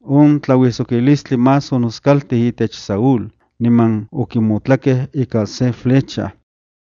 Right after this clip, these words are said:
Quemah Saúl ocontilan iespada, oquitequetz ipan tlahli niman ipan onotlahcal.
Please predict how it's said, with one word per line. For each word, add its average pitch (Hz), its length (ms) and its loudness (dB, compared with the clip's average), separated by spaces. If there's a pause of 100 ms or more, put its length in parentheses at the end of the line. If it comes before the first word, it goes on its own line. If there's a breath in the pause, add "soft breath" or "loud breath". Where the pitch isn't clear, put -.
(680)
Quemah 131 280 2
Saúl 135 460 2
ocontilan 135 640 0
iespada, 135 760 -2 (120)
oquitequetz 123 640 -2
ipan 110 340 0
tlahli 135 380 0
niman 117 340 -2
ipan 127 360 0
onotlahcal. 110 680 -2